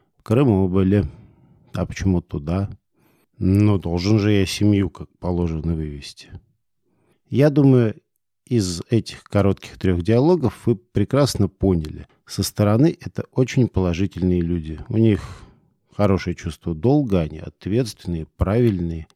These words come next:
и внешне производят, ну, почти идеальное впечатление.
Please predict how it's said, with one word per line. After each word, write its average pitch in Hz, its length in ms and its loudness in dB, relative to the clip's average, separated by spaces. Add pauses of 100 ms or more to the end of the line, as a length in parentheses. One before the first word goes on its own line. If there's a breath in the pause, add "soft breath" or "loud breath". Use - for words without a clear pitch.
(100)
и 113 320 2
внешне 120 400 0
производят, 95 520 0 (400)
ну, 131 160 -2
почти - 440 -6 (140)
идеальное 85 500 -2
впечатление. - 720 -10